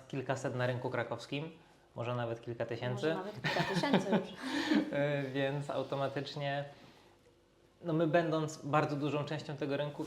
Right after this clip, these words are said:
Speaker 1: już później nie zwracamy uwagi na to mieszkanie, bo uważamy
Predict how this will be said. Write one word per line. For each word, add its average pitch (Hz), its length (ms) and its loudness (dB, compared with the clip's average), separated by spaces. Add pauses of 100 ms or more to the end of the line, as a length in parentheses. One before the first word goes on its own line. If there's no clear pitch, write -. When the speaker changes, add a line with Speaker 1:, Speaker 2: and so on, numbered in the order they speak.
Speaker 1:
już 151 160 -2
później 147 280 2
nie 139 100 0
zwracamy 135 420 0
uwagi 127 220 2
na 127 100 0
to 127 120 -6
mieszkanie, 127 400 -4
bo 117 500 0 (420)
uważamy 123 720 0